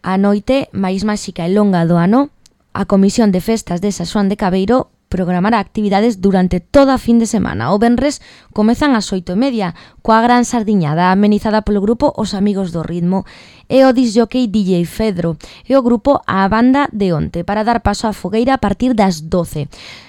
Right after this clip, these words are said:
O sábado teñen preparado un pasarrúas e concerto da Banda de Música Municipal. O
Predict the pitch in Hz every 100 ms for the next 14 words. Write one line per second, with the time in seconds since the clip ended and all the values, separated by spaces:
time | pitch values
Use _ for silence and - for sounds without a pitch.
0 | _ _ - 196 233 214 226 233 220 220
1 | 214 214 214 214 208 226 220 - 202 233
2 | 226 226 214 208 208 202 240 208 208 214
3 | 202 202 - 190 180 185 175 185 - 269
4 | 214 - - - _ - 214 214 208 202